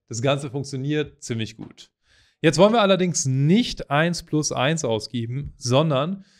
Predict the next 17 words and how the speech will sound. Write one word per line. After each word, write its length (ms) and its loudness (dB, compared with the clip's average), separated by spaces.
wir 160 0
wollen 240 6
natürlich 840 -2
unseren 760 2
Text 760 0
irgendwie 760 -2
umrechnen. 720 0
Das 200 4
bedeutet, 680 2
dass 200 2
ich 320 -2
nun 600 0
beispielsweise, 960 0
wenn 340 2
wir 120 0
diese 300 -4
Variable 920 -2